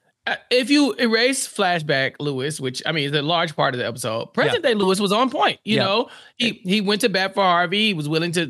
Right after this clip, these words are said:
Speaker 1: to do the vote and to, to, to stick it to Mike to kind of save this Reform Corp Masterson thing from falling apart onto Alex Williams. Uh, but yeah, past Lewis was an asshole. He went
Speaker 2: He
Speaker 1: to bat
Speaker 2: does
Speaker 1: for
Speaker 2: get
Speaker 1: Harvey
Speaker 2: the
Speaker 1: keeping his job.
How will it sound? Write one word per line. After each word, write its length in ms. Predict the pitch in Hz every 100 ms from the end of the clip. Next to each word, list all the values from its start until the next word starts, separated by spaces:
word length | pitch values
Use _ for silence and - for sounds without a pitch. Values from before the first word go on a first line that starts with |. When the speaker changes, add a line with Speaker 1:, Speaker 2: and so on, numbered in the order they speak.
| 107
Speaker 1:
to 100 | 160
do 160 | 165
the 100 | 165 151
vote 440 | 151 156 180 - 165
and 160 | 151
to, 240 | 151 139 127
to, 240 | 147 131 -
to 140 | 160
stick 240 | 156 170 175
it 80 | 165
to 80 |
Mike 420 | 151 135 139 165 -
to 100 | 143
kind 200 | 156 147
of 80 | 143
save 440 | 147 143 156 147
this 260 | 156 156 156 - _
Reform 400 | 143 135 170 170
Corp 360 | - 175 165 -
Masterson 840 | 90 147 151 156 170 165 160 160
thing 220 | 160 165 165
from 140 | 147
falling 340 | 151 147 156
apart 320 | 147 160 151 147
onto 220 | 151 -
Alex 360 | 139 143 147
Williams. 440 | 135 147 160 170 - - - -
Uh, 180 | 165 151
but 400 | 143 190 190 202
yeah, 180 | 247 160
past 380 | 175 180 220 175
Lewis 300 | 170 175 180
was 260 | - 147 139
an 100 | 151
asshole. 540 | 143 139 120 120 135 - - - -
He 180 | 214 196
went 240 | 190 190
Speaker 2:
He 60 | 220
Speaker 1:
to 40 |
bat 100 | 180
Speaker 2:
does 80 | 185
Speaker 1:
for 100 | 180
Speaker 2:
get 80 | 175
Speaker 1:
Harvey 200 | 175 180
Speaker 2:
the 40 |
Speaker 1:
keeping 220 | 151 160 147
his 100 | 131
job. 180 | 123